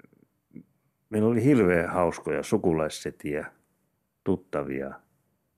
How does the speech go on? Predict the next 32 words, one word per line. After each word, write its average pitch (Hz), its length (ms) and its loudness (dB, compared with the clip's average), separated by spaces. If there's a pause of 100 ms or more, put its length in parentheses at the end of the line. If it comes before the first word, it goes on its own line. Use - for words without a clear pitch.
(220)
Ja 82 80 -4
näitä 92 280 -4 (320)
miesten 98 640 -2 (440)
juttuja 80 480 -4
mä 82 320 -8
oon, 82 140 -8 (180)
oon 82 220 -8
kuunnellut. - 640 -8 (320)
Ja - 80 -16
sitä 80 320 -10
niin 73 140 -10
kuin 73 260 -10 (160)
tapaa, 80 360 -4
niin 71 160 -10
kuin, 69 160 -12
millä 76 240 -8
ne 73 260 -12 (100)
hölisee. 82 500 -6 (100)
Että, - 340 -12 (1080)
et - 80 -20 (160)
ky-, - 260 -4
kyllä 107 200 -2
se 123 220 0
on, 95 260 0 (1900)
se - 240 -2
on 107 80 2
niin 110 100 4
kuin, - 200 -4 (2000)
Atte 127 340 0
sanoi 82 260 0
kerran, 80 400 0
että 76 300 -8